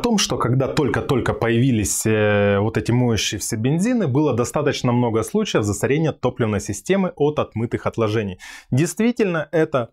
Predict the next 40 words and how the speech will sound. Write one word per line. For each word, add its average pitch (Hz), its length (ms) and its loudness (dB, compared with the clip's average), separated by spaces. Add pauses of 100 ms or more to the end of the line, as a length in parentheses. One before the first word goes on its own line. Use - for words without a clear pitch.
(100)
было. 120 460 2
Раньше 135 580 -2
присадок 113 500 -2
вообще 117 300 0
моющих 214 440 -2
не 185 120 0
было 147 220 2
в 120 80 -2
бензине, 123 580 0
и 104 40 2
вот 107 200 0
как 101 180 -2
на 113 120 2
моем 110 320 0
примере, 180 400 0
да, 135 160 0
у 131 80 0
меня 117 260 -2
авто 127 360 -2 (260)
закапризничал. 113 1040 -2 (240)
Но 208 300 0
сейчас 214 500 -2
в 123 100 0
Евро 123 400 0
пять 214 300 -2
оно 127 200 -2
уже 113 160 -2
достаточно 98 960 -4 (140)
давно 131 460 0
на 208 160 0
рынке 202 300 -2
продается, 180 600 0
они 180 220 0
по 151 160 -2
умолчанию 127 580 -2
есть 110 300 -4
немного, 226 640 0
но 165 300 -2
есть, 120 420 -2
поэтому, 156 540 0